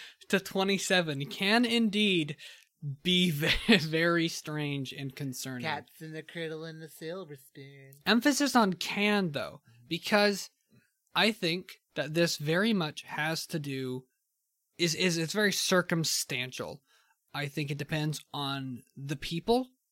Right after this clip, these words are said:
Speaker 1: and the circumstance is, circumstances involved in these people and their relationship. Now,
Speaker 2: Mm.
Speaker 1: specifically for the discussion of this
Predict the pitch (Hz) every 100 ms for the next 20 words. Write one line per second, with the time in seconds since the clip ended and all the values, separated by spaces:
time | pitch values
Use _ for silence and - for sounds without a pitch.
0 | _ 165 170 156 - 156 170 156 - 143
1 | 143 - _ - 147 - 156 - 190 214
2 | 202 185 165 151 156 151 143 135 131 127
3 | - 156 160 151 151 - 143 131 135 -
4 | 135 135 131 127 120 - 135 135 127 117
5 | 120 - - _ - - - 160 123 143
6 | 151 120 127 - - - - _ _ _
7 | _ 175 - - 175 - 269 269 262 165
8 | 180 240 - 165 151 151 - 170 - 151
9 | 131 151 185 -